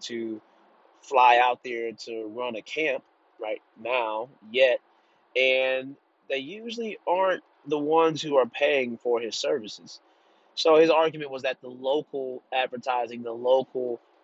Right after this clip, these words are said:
content production, production is much more important when it comes to the economics of the training business.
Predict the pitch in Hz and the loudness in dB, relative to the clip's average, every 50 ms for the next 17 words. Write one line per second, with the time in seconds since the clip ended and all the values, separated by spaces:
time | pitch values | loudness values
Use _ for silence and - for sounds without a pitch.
0 | _ _ - - 143 135 135 131 123 - 135 123 113 - 123 120 127 127 123 117 | _ _ -8 -4 -2 0 0 0 -2 -4 -6 -6 -6 -8 -6 -4 -4 -4 -4 -2
1 | - - 123 113 - - - - 135 131 123 117 - - - 123 120 117 - _ | -4 -6 -6 -8 -12 -6 -4 2 6 6 6 6 6 4 2 0 -2 -6 -8 _
2 | _ _ _ _ - - 127 127 127 123 123 123 123 120 113 107 - - _ _ | _ _ _ _ -4 2 4 4 6 6 4 4 2 0 -2 -6 -8 -12 _ _
3 | - 143 139 147 147 139 - - 147 135 127 127 123 120 - - 139 135 120 95 | -12 0 4 4 4 6 4 2 2 4 6 6 4 2 0 2 2 2 4 2
4 | 113 117 120 - _ - 196 220 208 175 - 180 160 156 - - 139 131 - - | 0 -2 -4 -6 _ 4 6 6 6 6 6 4 4 2 0 -4 -4 -4 -6 -6
5 | 139 131 131 135 139 127 123 113 - - - - _ _ _ _ _ _ _ - | -4 0 2 2 2 2 0 -4 -8 -10 -14 -14 _ _ _ _ _ _ _ -2
6 | 127 127 127 120 117 120 107 - - 127 123 120 117 110 107 110 107 101 107 104 | 0 2 2 0 0 -4 -8 -6 -4 -4 -4 -4 -4 -8 -8 -10 -10 -10 -12 -12
7 | 101 - - - | -12 -14 -14 -16